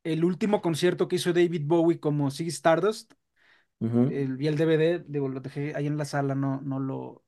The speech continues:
Speaker 1: no lo metí, pero eh, sa-, sa-, sa-, salió una nueva edición de ese concierto,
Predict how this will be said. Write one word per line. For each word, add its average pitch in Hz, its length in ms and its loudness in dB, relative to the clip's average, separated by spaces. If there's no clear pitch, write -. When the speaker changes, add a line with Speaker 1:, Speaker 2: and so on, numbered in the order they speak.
Speaker 1:
no 135 120 -6
lo 139 80 -2
metí, 139 240 -6
pero 135 440 -6
eh, 127 840 -4
sa-, 143 220 -6
sa-, 147 160 -6
sa-, 147 220 -4
salió 160 200 2
una 175 120 6
nueva 175 240 8
edición 160 360 2
de 160 80 0
ese 156 120 -4
concierto, 160 560 0